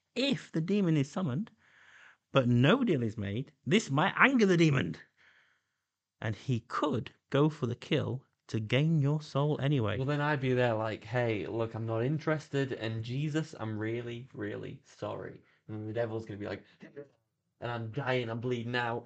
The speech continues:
Speaker 2: And,
Speaker 1: I
Speaker 2: and
Speaker 1: think
Speaker 2: then he
Speaker 1: we
Speaker 2: gets
Speaker 1: should
Speaker 2: the whole,
Speaker 1: go.
Speaker 2: "But he didn't hear my prayers."
Speaker 1: I think we should go and just, just, just
Speaker 2: Stand by some crossroads.
Speaker 1: just, just Tenacious D it. Just,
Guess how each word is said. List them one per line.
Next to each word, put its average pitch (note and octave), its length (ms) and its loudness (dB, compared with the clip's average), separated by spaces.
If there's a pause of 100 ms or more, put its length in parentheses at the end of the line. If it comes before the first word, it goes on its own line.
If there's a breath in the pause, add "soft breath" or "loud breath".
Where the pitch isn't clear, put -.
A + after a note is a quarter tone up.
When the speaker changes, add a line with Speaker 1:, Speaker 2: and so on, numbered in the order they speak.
(140)
Speaker 2:
And, C#3 100 -2
Speaker 1:
I G3+ 100 -2
Speaker 2:
and A3+ 100 -10
Speaker 1:
think F3+ 120 -2
Speaker 2:
then D3+ 80 0
he D#3 60 2
Speaker 1:
we F3 60 4
Speaker 2:
gets G3+ 120 2
Speaker 1:
should D3+ 80 -4
Speaker 2:
the G#3 100 2
whole, A2+ 240 2
Speaker 1:
go. - 40 -6
Speaker 2:
"But B2+ 100 -6
he A#2+ 80 -8
didn't A2 220 -12
hear A#2 160 -4
my A2 120 -10
prayers." A2+ 520 -4
Speaker 1:
I - 40 -4
think D3+ 220 -2
we D#3+ 140 -2
should B2 260 -8
go G#2+ 460 0
and A#2+ 160 -4
just, B2+ 260 -8
just, - 380 -6
just - 260 -10
Speaker 2:
Stand B2 240 -2
by A2+ 80 0
some B2 160 -6
crossroads. B2+ 560 -2
Speaker 1:
just, - 320 -2
just G3+ 240 -2
Tenacious E3 480 0
D D3 280 2
it. F#2 200 -4
Just, - 600 -6